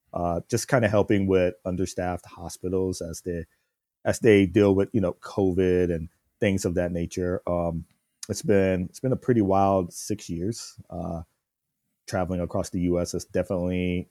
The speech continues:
opened my eyes to a lot of different things, just different cultures, and, and being able to see parts of the U S that I never thought I would see as a child. But it's, it's pretty amazing. So it's kind of a twofold thing, being able to help others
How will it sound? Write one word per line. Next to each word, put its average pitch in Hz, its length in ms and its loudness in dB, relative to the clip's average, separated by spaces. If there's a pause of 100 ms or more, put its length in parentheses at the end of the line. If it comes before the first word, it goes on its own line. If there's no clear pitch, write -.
opened 104 220 0
my 90 320 -4
eyes 90 200 -6
to 87 420 -2 (460)
a 92 60 -4
lot 92 240 0
of 87 300 -6
different 87 320 -4
things, 85 340 -6
just - 360 -10
different 95 300 -4
cultures, 85 760 -6
and, 135 200 -8 (580)
and 87 220 -4 (100)
being 131 200 6
able 113 180 8
to - 140 -8
see 107 260 2
parts - 340 -2
of 95 80 -4
the 82 80 -8
U 92 160 2
S 87 120 0
that 85 140 -2
I 80 120 -6
never 87 360 -2
thought 87 220 -10
I 87 80 -4
would - 140 -8
see 85 300 -6
as - 120 -10
a - 60 -16
child. 85 580 -12 (500)
But 87 220 -8
it's, - 280 -12
it's - 120 -2
pretty 139 260 2
amazing. 92 420 -2
So 87 280 -2
it's 82 140 -6
kind 107 160 -4
of 90 80 -2
a 90 160 -4 (400)
twofold 90 400 -4
thing, 80 160 -8
being 90 220 -2
able 87 200 0
to 85 540 -2 (440)
help 110 300 2
others 98 520 0